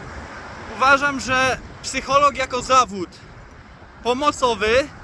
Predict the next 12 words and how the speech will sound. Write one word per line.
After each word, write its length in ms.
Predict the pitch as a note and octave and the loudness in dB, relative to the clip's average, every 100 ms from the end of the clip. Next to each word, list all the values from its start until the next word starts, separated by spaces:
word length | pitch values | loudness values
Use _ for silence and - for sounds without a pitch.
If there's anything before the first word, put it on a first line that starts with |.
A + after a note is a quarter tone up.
| - - | -14 -6
jest 180 | A3+ F#3 | -4 2
bardzo 480 | C4+ D4+ C#4 A3 | 2 4 2 -2
ważny 560 | F#3+ G3+ G3 G3 G3+ A#3 - - - - - - - - | -2 -2 -2 -4 -4 -4 -6 -8 -10 -16 -16 -16 -16 -12
w 60 | - | -10
strukturze 800 | - D4 D4+ - D#4+ D#4 C4+ C#4 D#4 D4 - - - - - - - - - - - - - | -2 0 0 -2 -2 2 4 4 2 -4 -14 -20 -20 -20 -20 -20 -20 -20 -18 -20 -20 -20 -8
pomocy, 800 | B3 B3+ E4 F4 - G#3+ E3 D3 - - - - - - - - - | -4 2 4 2 -2 -2 -2 -4 -12 -16 -18 -18 -20 -20 -20 -18 -14
w 100 | B3+ | -4
udzielaniu 500 | G#3+ B3+ C#4+ D#4 C#4 | 2 4 4 2 -2
pomocy 760 | A#3+ A3 G#3+ G3+ A3 G#3 B3+ C4 - - - - - - - - - - - - - - - | -2 0 0 0 0 0 0 -4 -18 -20 -20 -20 -20 -20 -20 -20 -20 -20 -20 -20 -20 -10 0
bezpośredniej, 800 | A#3+ - C#4 - C4+ A#3 F#3+ G#3+ | 0 2 0 2 2 2 -2 -2
takiej 500 | G#3 F#3 G3 A3+ D4 - | -2 0 0 0 -2 -8
doraźnej 720 | G#3 A3+ A3 G3 F#3+ G3+ B3+ | 0 4 4 2 -2 -2 -4